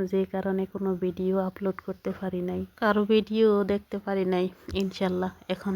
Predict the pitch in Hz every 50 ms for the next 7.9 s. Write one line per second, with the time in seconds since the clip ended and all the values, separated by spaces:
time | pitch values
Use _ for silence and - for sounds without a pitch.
0 | 185 - - 196 185 196 190 - - 196 185 185 190 185 190 185 196 185 170 190
1 | 190 190 185 175 185 185 185 - 180 185 180 - - _ _ - 196 196 - -
2 | 214 208 - 214 214 214 214 208 196 202 202 202 - 208 202 - 208 202 202 202
3 | 214 208 208 - 214 196 196 190 190 190 185 185 185 185 185 196 202 214 - 240
4 | 220 - - 240 233 240 233 233 233 233 - 262 240 - - 233 220 - 233 226
5 | 220 - 220 214 220 214 214 214 208 214 208 202 202 220 214 214 208 - 214 208
6 | 208 196 208 202 196 196 202 208 202 202 202 202 196 190 190 190 190 190 196 190
7 | 196 190 185 - 202 196 196 - - 196 185 185 - _ - 190 190 190